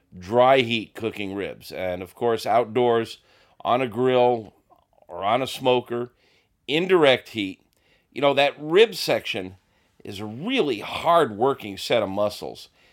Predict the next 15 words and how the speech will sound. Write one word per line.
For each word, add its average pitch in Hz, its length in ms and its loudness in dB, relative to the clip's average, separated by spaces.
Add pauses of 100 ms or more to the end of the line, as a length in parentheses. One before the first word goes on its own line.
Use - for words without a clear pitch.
(280)
And 104 500 -6 (540)
it 147 200 -8
takes 185 300 -4
a 107 80 -4
long 160 920 0
time 117 480 -4
at 92 100 -8
a 87 40 -10
low 101 400 -2
temperature 107 720 -8 (380)
to 98 80 -12
make 107 400 -2
them 107 180 -10
tender. 95 580 -10 (300)
So 120 520 0